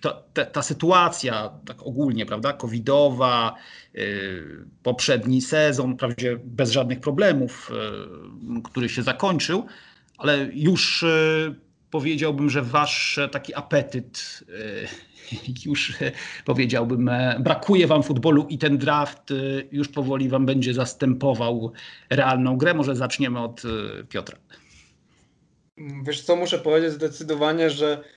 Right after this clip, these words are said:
Speaker 2: w tym roku jakoś bardziej się podkręcam niż zwykle na, na, na draft. Śledzenie wszelkich prospektów wymaga, można powiedzieć, pełnego etatu, więc z tym jest ciężko. Jeśli chodzi o, o tych wszystkich młodych zawodników, młodych chłopaków, którzy kończą uczelnię lub z niej rezygnują przedwcześnie, żeby dołączyć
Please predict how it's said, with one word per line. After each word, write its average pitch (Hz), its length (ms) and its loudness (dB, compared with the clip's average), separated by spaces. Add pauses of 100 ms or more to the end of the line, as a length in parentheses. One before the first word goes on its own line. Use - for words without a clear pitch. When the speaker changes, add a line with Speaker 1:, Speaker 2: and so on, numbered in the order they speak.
(540)
Speaker 2:
w - 360 -20
tym 170 280 -2
roku 165 580 2
jakoś 143 240 -4
bardziej 147 400 2
się 139 100 -6
podkręcam 143 600 -6
niż 139 140 -2
zwykle 143 320 -4
na, 135 360 0
na, 135 300 2
na 139 140 2
draft. 135 640 2
Śledzenie 143 640 2
wszelkich 131 420 -4
prospektów 139 640 -4
wymaga, 139 520 2 (180)
można 135 240 0
powiedzieć, 135 340 0
pełnego 139 420 4
etatu, 139 460 4
więc 127 380 -4
z - 160 -20
tym 131 160 -2
jest 127 180 -4
ciężko. 127 600 -4 (640)
Jeśli 127 200 -10
chodzi 139 340 0
o, 139 240 0
o 135 40 -2
tych 131 120 -6
wszystkich 135 420 -8
młodych 139 360 4
zawodników, 131 500 2
młodych 131 220 4
chłopaków, 131 440 0
którzy 131 220 0
kończą 135 380 2
uczelnię 131 340 4
lub 135 160 2
z 127 100 2
niej 131 140 4
rezygnują 127 520 4
przedwcześnie, 131 480 -2
żeby 127 200 0
dołączyć 131 560 2